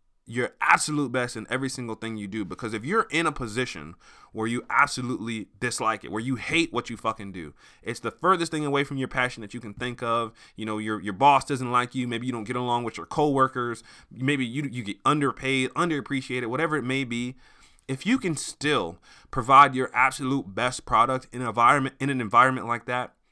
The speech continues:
can you imagine what you could do, the things that you can accomplish, the milestones that you could set and, and, and surpass if you were in your passion, if you were in a job that you enjoyed?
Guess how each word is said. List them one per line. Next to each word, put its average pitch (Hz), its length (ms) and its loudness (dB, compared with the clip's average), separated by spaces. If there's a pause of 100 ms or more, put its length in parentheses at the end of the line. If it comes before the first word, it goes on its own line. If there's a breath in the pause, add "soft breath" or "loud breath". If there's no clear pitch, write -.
(120)
can 160 160 -4
you 233 140 2
imagine 127 720 0
what - 280 -6
you 147 120 0
could 107 200 -4
do, 92 300 -2
the 98 100 -10
things 143 280 0
that 139 180 -6
you 147 80 0
can 127 140 -4
accomplish, 135 800 0
the 104 100 -4
milestones 131 640 2
that 120 180 -10
you 131 80 -2
could 110 240 -6
set - 460 -2 (760 soft breath)
and, 110 260 -6
and, 113 240 -6
and 117 160 -6
surpass 131 760 4 (1080)
if 135 160 -2
you 160 100 -2
were 139 120 2
in 147 260 -2
your 143 100 0
passion, 139 540 0
if 107 120 -10
you 143 140 2
were 139 80 2
in 127 140 0
a 120 60 -2
job 120 340 8
that 110 160 -6
you 127 100 -2
enjoyed? 113 460 -2